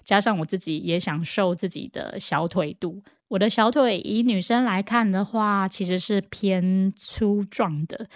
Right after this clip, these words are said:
那小腿肚最宽的腿围的部分是大概三十三到三十四公分左右，不算是纤细的小腿，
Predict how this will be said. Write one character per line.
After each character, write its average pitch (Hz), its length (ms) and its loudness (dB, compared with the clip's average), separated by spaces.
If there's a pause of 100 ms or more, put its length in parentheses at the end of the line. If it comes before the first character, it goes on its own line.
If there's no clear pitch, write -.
(220)
那 220 160 4
小 196 180 4
腿 180 240 2
肚 208 240 4
最 196 260 -2
宽 190 320 4
的 165 160 2 (220)
腿 160 260 0
围 151 160 0
的 160 80 2
部 180 200 0
分 180 200 2
是 170 200 -4
大 170 120 2
概 160 240 2
三 190 280 -2
十 202 100 2
三 175 380 0
到 165 240 -2
三 180 260 -2
十 165 60 0
四 165 200 -4
公 156 280 -4
分 156 200 -2
左 - 240 -10
右， - 200 -6 (340)
不 180 140 -6
算 214 180 2
是 196 320 -2
纤 226 320 2
细 214 240 -2
的 160 120 -4
小 156 260 -6
腿， - 300 -4